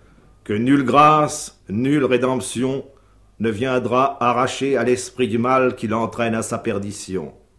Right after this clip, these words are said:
Ce pessimisme sombre, amer et déchirant forme la toile de fond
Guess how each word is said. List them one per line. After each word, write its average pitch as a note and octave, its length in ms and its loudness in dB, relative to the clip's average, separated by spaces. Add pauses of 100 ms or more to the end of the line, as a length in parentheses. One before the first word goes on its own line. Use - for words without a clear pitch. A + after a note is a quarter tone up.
(580)
Ce - 140 -8
pessimisme C3 920 -4
sombre, F2 840 -4 (400)
amer A#2 840 0 (300)
et F2 140 -8
déchirant C3 880 0 (420)
forme A#2+ 520 2
la A#2 160 0
toile A#2+ 600 2
de B2+ 100 4
fond C3 540 -2